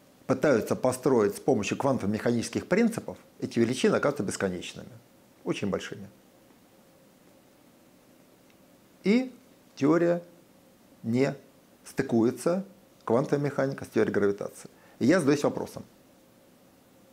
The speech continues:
Если квантовая механика достаточно точная теория, и она отвечает на огромное количество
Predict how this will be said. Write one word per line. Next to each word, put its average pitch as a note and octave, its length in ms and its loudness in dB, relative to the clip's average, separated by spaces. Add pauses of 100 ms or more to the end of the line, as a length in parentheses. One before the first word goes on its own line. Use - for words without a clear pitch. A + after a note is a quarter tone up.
(720)
Если D3 720 4
квантовая C#3+ 420 2
механика G2+ 420 0
достаточно G#2+ 420 0
точная A#2 400 0
теория, F2+ 440 -4 (520)
и B2+ 40 -4
она B2 220 2
отвечает D3 500 0
на C3 120 0
огромное D#3+ 920 4
количество E3 800 2